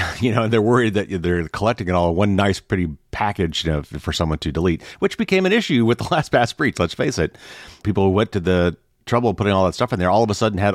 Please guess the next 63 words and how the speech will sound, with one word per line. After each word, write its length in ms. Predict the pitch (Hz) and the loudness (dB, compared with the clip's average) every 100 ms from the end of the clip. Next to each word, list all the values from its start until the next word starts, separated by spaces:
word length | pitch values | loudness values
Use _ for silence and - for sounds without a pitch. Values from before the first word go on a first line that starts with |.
| - | 2
all 220 | 113 139 | 2 4
of 80 | 98 | 2
that 160 | 92 - | -2 -2
potentially 720 | - 82 - 85 80 78 - | -4 -4 -2 -2 0 -2 -4
at 160 | 85 80 | -6 -2
risk. 320 | 117 110 - | -2 -2 -2
But 120 | - 95 | 0 0
it, 180 | - - - - - - - | -2 -8 -20 -20 -20 -20 -8
you 100 | 113 | 0
know, 120 | 107 95 | 0 0
the, 120 | 104 | 0
what 200 | 107 123 | 0 2
I 40 | |
like 180 | 139 127 | 2 0
to 240 | 107 92 85 - | 0 0 -2 -4
tell 120 | 110 | -2
people, 260 | 104 92 98 | -2 0 0
and 120 | 92 | 0
I'm, 60 | 78 | -4
I'm 80 | |
curious 280 | - 92 90 | -6 -4 -4
if 60 | - | -4
you've 140 | 78 | -8
got 100 | 80 | -4
an 220 | 76 73 - | -4 -4 -6
opinion 340 | - 101 101 69 | -6 -2 -2 -2
on 140 | 67 | -2
this, 180 | 73 80 | -4 -2
is 240 | 76 - - - - - _ _ _ _ - - | -4 -4 -12 -20 -20 -20 _ _ _ _ -10 -2
when 180 | 120 117 | 0 2
you, 160 | 123 - | 0 0
if 100 | 104 | 0
you're 100 | 131 | 2
looking 180 | 175 | 2
at 60 | 185 | 0
the 60 | - | 0
trade-offs, 420 | 127 87 82 - | -2 0 -2 -2
and 60 | |
it's 100 | 123 | -2
always 400 | - 135 139 120 | 0 2 4 2
about 220 | 85 85 - | 2 0 0
trade-offs, 500 | 76 65 57 - - | -6 -8 -8 -12 -12
if 120 | 87 | -2
you're 60 | 101 | 0
looking 200 | 123 151 | 0 -2
at 60 | - | -2
the 60 | |
security 400 | - 92 101 95 | -4 -2 -2 -2
trade-offs 440 | - 87 78 76 80 | -2 0 0 -2 -4
with 100 | 73 | -4
this, 260 | 76 - - | -4 -6 -8
if 220 | 76 - | -8 -2
your 200 | 98 107 | -2 2
other 220 | 156 175 | 0 2
option 420 | 156 185 - 85 | 2 0 0 -2
is, 380 | 78 80 - 80 | -2 -2 -2 -2
and 100 | 139 | -2
you 80 | 170 | -2
kind 200 | - 131 | -2 -2
of 40 | |
alluded 320 | 80 78 69 - | 0 -2 -2 -4
to 80 | |
this, 240 | 69 76 | -4 -4